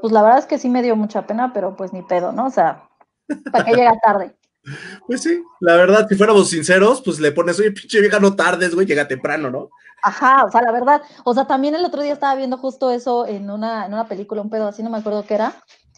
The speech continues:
Speaker 1: pero decía, "¿Qué pasaría si fuéramos todo el tiempo
Speaker 2: Sinceros.
Speaker 1: sinceros, no? Que voltearas y le dijeras a alguien, 'Me caga tu conversación, eres súper aburrido, bye,' ¿no?" O
Speaker 2: Ujú.
Speaker 1: sea, y así de, "¡Ah!" <laughs> Y de
Speaker 2: Sí,
Speaker 1: pronto, pues
Speaker 2: sí.
Speaker 1: sí, la verdad el mensaje era crudo, era real,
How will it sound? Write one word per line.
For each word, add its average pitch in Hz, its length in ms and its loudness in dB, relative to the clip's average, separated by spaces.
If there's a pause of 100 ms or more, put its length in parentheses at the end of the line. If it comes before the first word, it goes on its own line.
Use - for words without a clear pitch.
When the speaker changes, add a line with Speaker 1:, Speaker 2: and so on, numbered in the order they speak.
(100)
Speaker 1:
pero 226 180 2
decía, 233 260 4
"¿Qué 302 100 2
pasaría 277 420 2
si 254 120 -6
fuéramos 226 480 0 (420)
todo 262 280 4
el 262 80 -2
tiempo 240 260 -2
Speaker 2:
Sinceros. - 180 -2 (160)
Speaker 1:
sinceros, 214 40 -4
no? 226 100 0
Que 233 80 -2
voltearas 254 340 2
y 254 40 -2
le 208 60 0
dijeras 226 240 0
a 233 40 4
alguien, 220 200 0
'Me 208 100 -4
caga 262 200 0
tu 240 80 -8
conversación, 202 480 -6
eres 233 160 -4
súper 214 200 -4
aburrido, 190 420 -2
bye,' 202 220 2
¿no?" 208 240 -4 (400)
O 202 80 2
Speaker 2:
Ujú. - 40 -2
Speaker 1:
sea, 208 600 4 (160)
y 214 80 2
así 208 160 2
de, 247 300 6
"¡Ah!" 330 640 6 (100)
<laughs> 370 320 -6 (360)
Y 277 120 -4
de 285 80 4
Speaker 2:
Sí, 233 60 -2
Speaker 1:
pronto, 330 280 2
pues 294 160 -2
Speaker 2:
sí. - 60 -10
Speaker 1:
sí, 370 220 2
la 240 180 -2
verdad 240 280 2
el 311 100 -4
mensaje 220 420 -4
era 233 220 0
crudo, 254 300 -4
era 208 140 -2
real, 220 520 -2